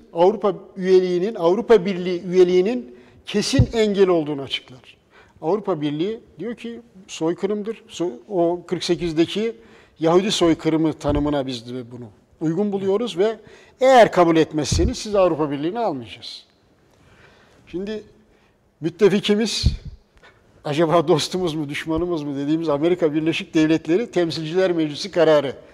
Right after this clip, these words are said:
yıl iki bin beş, daha da vahim. Diyor ki, Kongre bin dokuz yüz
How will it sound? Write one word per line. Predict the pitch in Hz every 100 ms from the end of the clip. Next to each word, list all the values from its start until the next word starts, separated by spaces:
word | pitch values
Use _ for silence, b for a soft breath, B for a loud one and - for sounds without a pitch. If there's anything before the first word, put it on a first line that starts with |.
| B B 170
yıl | 196
iki | 170 165
bin | 165 160
beş, | 135 - - - - - _ _ -
daha | 123 139 135
da | 123
vahim. | 120 117 135 98 - - b -
Diyor | 156 226
ki, | 190 127 - - -
Kongre | - 214 202 147 170 208 - - _ b b b b 156
bin | 226 220
dokuz | 220 214 220
yüz | 202 190